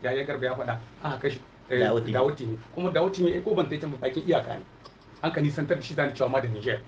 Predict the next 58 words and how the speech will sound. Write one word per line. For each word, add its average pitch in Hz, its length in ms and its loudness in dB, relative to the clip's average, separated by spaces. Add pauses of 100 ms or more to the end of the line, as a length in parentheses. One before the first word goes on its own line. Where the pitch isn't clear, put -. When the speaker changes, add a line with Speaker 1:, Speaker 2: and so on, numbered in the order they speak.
(280)
Speaker 1:
Da 123 100 0
a 117 40 0
tunani 147 420 4 (160)
watakila 175 540 4
wahala 151 400 6
ko 170 140 4
kunama 170 380 4
ko 180 120 2
ta 165 100 0
kwasara 170 340 6
za 165 120 6
ta 143 60 -8
cije 151 240 -6
shi 160 120 -4
ya 143 40 -2
mutu 131 220 -8
can. 131 160 -4 (140)
Speaker 2:
Mhm. 123 80 -4
Speaker 1:
Shikenan 143 380 2
an 160 60 0
samu 131 220 2
sanadi. 120 300 4 (120)
Speaker 2:
Mhm. 113 380 -4
Speaker 1:
Kuma 165 180 2
da - 140 -4
Allah 185 240 8
ya 180 60 8
sa 170 260 -2
al'umma 165 340 2
mu 196 280 4 (280)
Speaker 2:
Sai 165 80 8
an 208 60 10 (100)
Speaker 1:
namu - 20 4
Speaker 2:
karu 196 160 10
da 160 60 4
Speaker 1:
lokaci 160 120 2
Speaker 2:
shi. 190 60 -2
Speaker 1:
sai 214 140 4
an 233 140 4
karu 196 200 4
da 185 60 2
shi. 196 180 -6
Speaker 2:
Mhm. 131 180 -8
Speaker 1:
Kai 170 100 2
da 175 80 6
muka 165 180 -2
zo 147 120 -4
muka 151 200 0
karu 135 220 0
da 127 60 2
wannan 123 220 0
dattijo. - 420 -8
Speaker 2:
Allahu 98 280 -2
Akbar. - 220 -6
Speaker 1:
Sanusi 226 360 6
baya 214 180 8
da 170 60 2
kabilanci. 139 480 -2